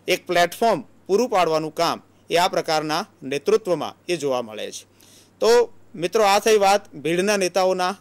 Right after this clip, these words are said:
ત્રિવિધ વર્ગીકરણની. બીજું એક વર્ગીકરણ જે આપ સ્ક્રીન પર જોઈ શકો છો એ છે બાર્ટલેટનું વર્ગીકરણ. બાર્ટલેટ નામના સંશોધકે, અ, નેતૃત્વને આ ચાર સ્વરૂપોમાં કે પ્રકારોમાં એ વહેંચવાનો પ્રયાસ કર્યો છે,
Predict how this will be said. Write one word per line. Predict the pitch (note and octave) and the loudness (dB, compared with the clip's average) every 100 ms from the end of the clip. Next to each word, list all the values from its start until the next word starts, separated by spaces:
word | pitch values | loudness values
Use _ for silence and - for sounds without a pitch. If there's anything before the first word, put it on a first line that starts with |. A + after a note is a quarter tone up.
| _ | _
ત્રિવિધ | D#3 F3+ G#3 | 0 2 2
વર્ગીકરણની. | D#3+ D3+ F#3+ F#3 D3 B2+ B2 A2+ - _ - | 0 0 -2 -2 -2 -2 -8 -14 -20 _ -8
બીજું | E3 F#3 B3+ | -6 -2 2
એક | A#3+ A#3+ | 2 2
વર્ગીકરણ | G3+ G3+ G#3 G3+ G3+ | 0 0 -2 0 0
જે | F3+ F#3+ | 0 0
આપ | F#3 | 0
સ્ક્રીન | - F3+ F3+ | -4 -6 -4
પર | F3 F3 | -2 -4
જોઈ | D#3 E3+ | -2 -4
શકો | E3 - D#3 | -4 -4 -4
છો | C#3+ D#3 D#3+ _ - | -2 -4 -4 _ -6
એ | E3 | -4
છે | E3+ F3+ F#3+ - | 0 -2 -2 -12
બાર્ટલેટનું | C3 C#3 D3+ C#3+ E3+ G3+ F#3 E3 | -8 -4 -4 -4 -4 -4 -2 -4
વર્ગીકરણ. | C3+ B2 A2 F#2+ F2+ _ _ _ _ _ _ _ _ _ _ _ _ - | -4 -8 -12 -14 -16 _ _ _ _ _ _ _ _ _ _ _ _ -8
બાર્ટલેટ | C#3+ E3+ F3+ A3+ B3+ - _ _ | -2 0 0 0 0 -2 _ _
નામના | F#3+ G3 G3+ | -4 -2 -2
સંશોધકે, | G3 D3+ E3+ E3 F#3+ E3 G#2+ - _ _ _ _ _ _ | -4 -2 0 2 2 -2 -6 -12 _ _ _ _ _ _
અ, | C3+ C3+ C3+ - _ _ - | -10 -8 -8 -12 _ _ -4
નેતૃત્વને | D#3+ F3 B3+ - F3+ C#3+ G#2 _ _ - | -4 0 -2 0 -2 -2 -8 _ _ -4
આ | E3+ | -2
ચાર | - F3+ G#3+ A3 - _ | 0 2 0 -2 -14 _
સ્વરૂપોમાં | - F3 F3 G3 G3 G3 G3+ | -6 0 2 2 2 -2 -4
કે | - | -4
પ્રકારોમાં | D#3 D3+ E3 F3 C#3+ G2 _ | -6 -2 0 0 -2 -10 _
એ | F3 | -4
વહેંચવાનો | E3 D#3+ E3+ F3 | -4 -2 -2 -4
પ્રયાસ | G3+ C3+ C3 C3+ | -4 -4 -2 -4
કર્યો | - A2 G#2+ | -6 -12 -12
છે, | - | -14